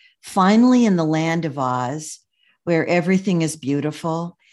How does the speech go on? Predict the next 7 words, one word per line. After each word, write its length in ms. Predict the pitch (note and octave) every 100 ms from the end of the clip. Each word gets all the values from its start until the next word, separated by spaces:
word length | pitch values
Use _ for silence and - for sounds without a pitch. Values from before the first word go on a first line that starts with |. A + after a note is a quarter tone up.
| _ -
She 200 | - F#3+
looks 320 | G3+ A3 -
at 120 | F#3
Toto 440 | - F#3+ F3+ E3+
and 160 | D#3+ D3+
says, 580 | D#3 D#3+ C#3+ C#3 - - _ _ _ _
"Toto, 760 | - A#3+ B3+ B3+ A3+ F3+ B2+ -